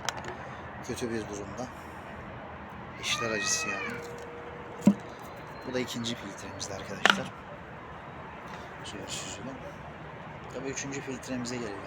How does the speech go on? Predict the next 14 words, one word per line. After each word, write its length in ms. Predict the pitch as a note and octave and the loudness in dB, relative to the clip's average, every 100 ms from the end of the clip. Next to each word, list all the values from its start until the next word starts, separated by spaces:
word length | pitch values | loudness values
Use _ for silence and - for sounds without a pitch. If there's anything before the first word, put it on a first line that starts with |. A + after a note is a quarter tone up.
| F#2+ | -4
arkadaşlar. 480 | F#2 - F2+ - - - - - - - - - - - - | -6 -6 -4 -2 -2 -2 -4 -4 -6 -8 -8 -6 -6 -6 -4
Üçüncü 260 | - C#3 C#3+ | 0 0 2
filtremiz 520 | C#3 - A#2+ A2 G2+ | 0 2 2 2 2
arkadaşlar 480 | G2+ G2 F#2+ - D3+ | 2 0 0 0 0
yine 240 | B2+ C3+ - - - - - - - - - - - - | 0 0 -4 -8 -8 -8 -8 -8 -8 -8 -8 -8 -6 -4
şöyle 280 | - G#2 G2+ | -2 0 2
biraz 340 | G#2 G#2 - - - - - - | 0 2 0 0 -6 -6 -4 -2
elime 280 | G#2+ G#2+ | 0 0
dökeyim. 300 | G#2+ - A#2 - - - - - - - E2 E2 - G2 | 0 0 0 -2 -6 -6 -6 -6 -6 -6 -6 -6 -6 -4
Yani 140 | - | 0
daha 180 | G#2+ G#2+ | 4 4
detaylı 360 | G#2 G2+ G2 F#2+ - - - - - G#2 | 4 0 -2 -2 -6 -6 -6 -6 -6 -6
anlarsınız 540 | G2+ F#2+ - - - | -4 -4 -2 -4 -4
diye. 100 | - | -6